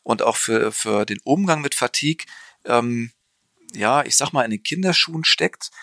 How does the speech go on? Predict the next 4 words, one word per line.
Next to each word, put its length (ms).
und 480
durch, 460
äh, 480
durch 360